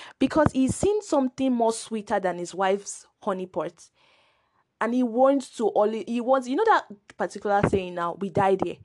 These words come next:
That's where he wants to be. It will get to that point. And before you know it,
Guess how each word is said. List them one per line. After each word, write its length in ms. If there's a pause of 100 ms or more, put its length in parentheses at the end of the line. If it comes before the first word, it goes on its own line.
(320)
That's 260
where 120
he 160
wants 300
to 120
be. 300
It 160
will 80
get 220
to 100
that 260
point. 440 (480)
And 340
before 440
you 160
know 300
it, 300